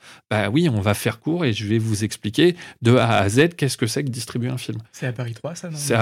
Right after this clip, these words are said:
Speaker 1: à Paris trois, le, notamment la Sorbonne Nouvelle où je suis en, en ce moment, mais je sais que c'est un peu le cas maintenant dans toutes les facs.
Speaker 2: Mm.
Speaker 1: Euh, Éric Jolivalte chez, euh, Dulac Distribution le fait aussi, euh, le fait aussi à,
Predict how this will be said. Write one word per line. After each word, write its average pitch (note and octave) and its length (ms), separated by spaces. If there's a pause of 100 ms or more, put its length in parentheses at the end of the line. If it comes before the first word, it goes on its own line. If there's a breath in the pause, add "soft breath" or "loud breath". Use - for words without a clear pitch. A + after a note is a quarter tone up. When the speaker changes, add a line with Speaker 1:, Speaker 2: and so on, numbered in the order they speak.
(120)
Speaker 1:
à A#2 100
Paris A2+ 240
trois, E3 260
le, B2 160
notamment A2+ 360
la A2 80
Sorbonne A2 340
Nouvelle A2+ 260
où G#2+ 80
je F#2+ 120
suis A#2 220
en, G2+ 100
en G#2 100
ce - 100
moment, D#3+ 300 (260 loud breath)
mais A#2+ 60
je G#2+ 140
sais E3+ 160
que - 40
c'est - 100
un A2 60
peu A2 120
le G2+ 40
cas D3 160
maintenant B2 280
dans A2 120
toutes - 140
les B2 80
facs. - 380
Speaker 2:
Mm. C3+ 60 (260 loud breath)
Speaker 1:
Euh, G#2 280
Éric A2 400
Jolivalte A2 600
chez, G2+ 260
euh, G2+ 100
Dulac G#2 280
Distribution G#2 580 (300 loud breath)
le G#2+ 140
fait - 180
aussi, A2 440
euh, G2+ 260
le G2 100
fait - 160
aussi A2 300
à, G2+ 500